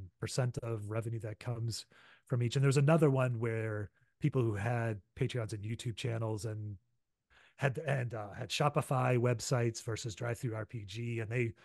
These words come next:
broke down, uh, you know, which, which, how much each of those contributed to the overall pie. And I thought that was very interesting.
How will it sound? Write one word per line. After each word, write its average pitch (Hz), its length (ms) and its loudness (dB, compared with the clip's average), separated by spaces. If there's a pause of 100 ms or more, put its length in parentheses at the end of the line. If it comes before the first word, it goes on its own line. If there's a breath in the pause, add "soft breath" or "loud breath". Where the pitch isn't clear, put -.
(480 soft breath)
broke 123 220 2
down, 113 520 -4 (840)
uh, 131 300 -6
you 135 100 0
know, 110 240 -6 (540)
which, 127 480 -6
which, - 380 -4 (300)
how 151 100 2
much 139 240 0
each 143 180 0
of 117 140 0
those 113 400 0
contributed 113 540 -4
to - 80 -10
the 107 120 -6
overall 104 580 -6 (800)
pie. 113 400 0
And 107 100 -4
I 107 60 -4
thought 120 200 -2
that 117 160 -2
was 101 340 -4 (920)
very 104 280 0
interesting. 101 720 -10